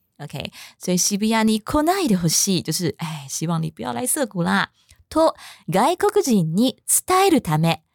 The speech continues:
好，这个と呢，是一个内容引述的と。好，就是我向外国人传达什么事情呢？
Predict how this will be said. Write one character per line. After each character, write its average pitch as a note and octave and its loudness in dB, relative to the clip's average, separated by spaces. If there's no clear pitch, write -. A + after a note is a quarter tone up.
好， - -4
这 A4 0
个 - 0
と E4 2
呢， D4+ -2
是 - -2
一 - 2
个 E3 2
内 G#3+ 2
容 D3 2
引 D#3 0
述 G3+ 0
的 D3+ 0
と。 C4+ 2
好， - -4
就 - -6
是 A3+ 0
我 F3+ 2
向 G4 -4
外 G4+ 0
国 E3+ -4
人 F3+ -4
传 E3+ -8
达 F3 -8
什 G3 -8
么 D3+ -4
事 E4+ 0
情 E3+ 0
呢？ C4 2